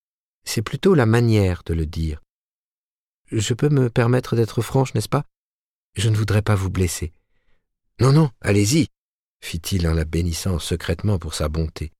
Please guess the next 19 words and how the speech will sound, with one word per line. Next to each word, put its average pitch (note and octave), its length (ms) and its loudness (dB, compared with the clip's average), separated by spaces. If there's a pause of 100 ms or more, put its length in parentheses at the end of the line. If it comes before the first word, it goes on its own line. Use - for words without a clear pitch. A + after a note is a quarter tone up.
(540)
Faut C3+ 160 0
que B2 140 0
je A#2+ 140 2
sache, A2 400 2
et G2+ 100 0
j'aime G#2+ 240 2
mieux B2+ 200 4
l'apprendre G#2+ 520 0
de F2+ 100 2
vous A#2+ 220 2
que - 140 0
de F#2 120 0
n'importe G#2 400 0
qui - 140 -2
d'autre. G2 320 -4 (1120)
Eh - 80 -4
bien, D3+ 240 2 (720)
par G2+ 120 0
exemple, G#2 480 0